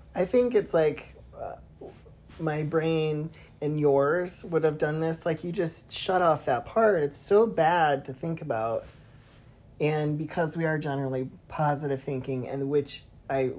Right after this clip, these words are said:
in which it's required to go through something like this, that you only put positive thoughts in your head. But I also think it's kind of like your brain protecting you not to think that way. But in that visit that when you were there with,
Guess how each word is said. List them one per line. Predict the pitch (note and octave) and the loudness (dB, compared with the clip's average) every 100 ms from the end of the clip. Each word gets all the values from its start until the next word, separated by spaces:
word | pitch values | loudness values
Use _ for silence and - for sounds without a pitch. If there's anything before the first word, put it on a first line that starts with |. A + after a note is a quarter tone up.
| - - - | -12 -20 -10
in | D3 D3 | -4 -2
which | C#3 - | -2 -4
it's | C#3 - - | -8 -8 -10
required | C#3+ C#3 C#3 - - D#3 C#3+ D3 D3+ C3+ B2+ B2 C3 C3+ - - - - - - - - - | -4 -4 -4 -14 -8 -4 0 2 2 2 2 -2 -6 -10 -16 -20 -20 -20 -20 -20 -20 -20 -10
to | - | -6
go | D3+ D#3 D3+ | 0 4 4
through | C#3+ F3+ | 2 -4
something | E3 E3+ F#3 F3 | -2 -2 0 0
like | E3 E3 | -2 0
this, | E3+ F3 | -2 -2
that | D3+ - | -6 -6
you | D3 C#3+ C3+ - - | -4 -2 -4 -8 -6
only | D#3 D#3+ E3 | -2 0 0
put | D3+ E3 | -2 -4
positive | - C3+ C3+ C#3+ C3+ | -2 -2 -2 -2 -4
thoughts | - C#3 C3 D#3 | 0 -2 0 -4
in | |
your | C3 B2 | -6 -4
head. | A#2+ C3+ E3 - - - - | -4 -6 -8 -16 -20 -20 0
But | C#3+ | 4
I | |
also | C#3+ C#3 - | 4 0 -6
think | D#3+ C#3 | -6 -6
it's | B2+ | -8
kind | - D3+ | -8 -6
of | C3 | -4
like | B2 B2 | -6 -2
your | C3 | -2
brain | C3+ C#3 C3+ C3+ C3 - - - | 0 -2 -2 -4 -6 -12 -20 -10
protecting | - D3 D#3 - F3+ F#3 | -6 -6 -6 -8 -6 -2
you | G#3 A#3+ C#4 C#4+ - - - - - | 0 0 0 -4 -14 -20 -20 -16 2
not | D#3+ E3+ E3+ - | 4 4 0 -6
to | |
think | D#3 D3+ C3+ | -6 -4 -2
that | A#2 E2+ | -4 -4
way. | G#2+ F#2 F#2 D3 - - - | -8 -10 -10 -12 -16 -10 2
But | D3+ C3+ - | 4 4 0
in | D#3+ D#3+ | -2 0
that | D#3 C#3+ - | 0 0 -4
visit | D3 F3 E3+ C3 C3 | -4 -2 0 0 -2
that | B2+ - | -4 -4
when | D3 D3 | -6 -4
you | C#3 | -2
were | C3 | -2
there | D3 C#3+ | 0 -2
with, | C#3 | -4